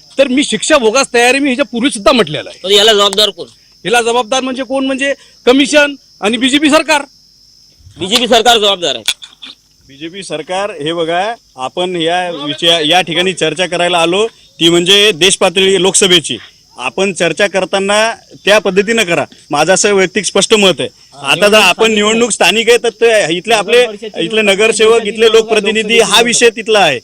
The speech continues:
Speaker 3: स्थानिकचा. आपण स्थानिकचा विषय हा लोकसभेशी कनेक्ट नाही करू शकत. माझं एक म्हणणं, एक मिनिटं, या, या, एक मिनिटं, एक मिनिटं. तुम्हाला सांगतो, स्थानिकसाठी आदरणीय देवेंद्रजींनी दोनशे कोटी रुपयाचा निधी वाशिम नगर परिषदला त्या ठिकाणी दिलेला आहे. त्यामुळं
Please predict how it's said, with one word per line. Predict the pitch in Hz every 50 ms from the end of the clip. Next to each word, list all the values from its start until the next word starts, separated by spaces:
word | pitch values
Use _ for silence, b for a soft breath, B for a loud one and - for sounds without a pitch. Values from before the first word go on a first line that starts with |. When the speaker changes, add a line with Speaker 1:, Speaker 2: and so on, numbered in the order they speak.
| _ _ _ -
Speaker 3:
स्थानिकचा. | - 190 190 233 254 208 - - 165 113 - _ _ _ _
आपण | 147 151 214 226 233
स्थानिकचा | 190 - 180 160 185 214 214 - - 247 240
विषय | 233 220 202 - 226 233 247
हा | 233 208 202 220 240
लोकसभेशी | 226 202 202 - - 226 226 226 208 240
कनेक्ट | 220 220 208 220 220 226
नाही | 220 226 233
करू | 208 220 220 208
शकत. | 180 196 190 214 247 - - - 220 - -
माझं | 170 180 170 202 240 254
एक | 269 269 262
म्हणणं, | 254 254 254 262 269
एक | 254 247 254
मिनिटं, | 226 240 240 233 214 175 151 160 - 240 240 233 233 -
या, | 202 233 247
या, | 226 214 226
एक | 220 220 254 262
मिनिटं, | 262 262 247 247
एक | 226 226 247 226
मिनिटं. | 233 220 196 170 127 - _ _ _ _ -
तुम्हाला | 170 190 208 220 247 240
सांगतो, | - 185 202 214 202 247 262 262
स्थानिकसाठी | 247 - 214 175 180 208 247 269 208 - 254 220 226 220 254 233 - - - - - - - -
आदरणीय | 139 151 165 175 202 214 220 226 240 240
देवेंद्रजींनी | 202 208 202 214 220 226 233 220 220 233 233 240 254
दोनशे | 202 202 202 220 208 - 240
कोटी | 233 226 214 208 233
रुपयाचा | 220 220 208 226 220 214
निधी | 226 214 208 196 240
वाशिम | 226 208 196 - - 226
नगर | 220 214 196 220 220
परिषदला | 214 226 208 214 220 208 226 226
त्या | - 214
ठिकाणी | 214 185 208 220 214 208
दिलेला | 180 185 196 208 220 226
आहे. | 240 247 269 269 - b b b b
त्यामुळं | 202 190 196 214 226 254 269 262 202